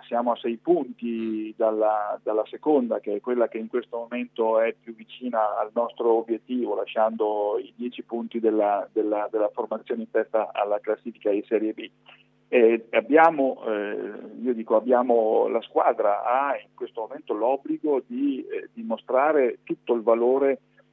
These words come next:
Speaker 1: che sulla carta, eh, i singoli giocatori hanno e che invece devono poi mettere a disposizione della squadra. E, e quindi è un riscatto che, che viene chiesto sia in termini di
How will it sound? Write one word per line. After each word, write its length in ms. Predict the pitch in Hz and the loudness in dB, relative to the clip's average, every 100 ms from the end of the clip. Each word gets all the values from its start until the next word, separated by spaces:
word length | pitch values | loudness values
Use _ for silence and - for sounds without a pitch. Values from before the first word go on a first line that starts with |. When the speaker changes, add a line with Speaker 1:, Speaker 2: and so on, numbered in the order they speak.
| _ | _
Speaker 1:
che 180 | - 131 | 0 0
sulla 320 | 135 139 117 117 | 0 0 0 2
carta, 760 | 180 147 117 - 110 107 - - | 4 4 2 -4 -4 -4 -6 -12
eh, 140 | 101 | -12
i 220 | 90 117 110 | -10 -12 -12
singoli 400 | 135 143 120 117 | -8 -2 -2 0
giocatori 640 | 120 117 113 139 147 123 | -2 -2 -2 0 0 0
hanno 520 | 113 120 127 143 160 | 2 0 -2 -4 0
e 140 | 131 110 | 0 0
che 100 | 107 | -4
invece 340 | 104 135 139 | -4 -4 -4
devono 260 | 110 104 104 | -2 -4 -4
poi 200 | 120 120 | -4 -4
mettere 500 | 113 117 123 123 123 _ _ _ _ _ _ _ _ - - - | -4 -4 0 0 0 _ _ _ _ _ _ _ _ -20 -20 0
a 100 | 123 | 0
disposizione 640 | 123 113 123 117 110 139 127 | 0 -2 -4 -4 -2 0 2
della 180 | 110 | 2
squadra. 580 | 101 - 120 95 95 95 _ _ - _ _ | 0 4 4 4 -2 -10 _ _ -20 _ _
E, 240 | - 104 - | -2 -2 -2
e 60 | |
quindi 320 | 117 151 180 127 | -6 -4 0 2
è 80 | |
un 140 | 135 135 | 4 2
riscatto 960 | 123 - 131 147 156 165 165 143 120 110 | -4 -2 2 2 2 0 2 2 0 -2
che, 220 | 120 113 | -4 -4
che 100 | 117 | -6
viene 240 | 110 117 | -6 -6
chiesto 420 | 113 156 139 - 113 | 0 2 2 -4 -12
sia 520 | - 156 151 127 120 | -4 2 4 4 0
in 200 | 123 113 | -12 -10
termini 460 | - 123 120 120 | -2 -2 -4 -10
di 100 | 113 | -10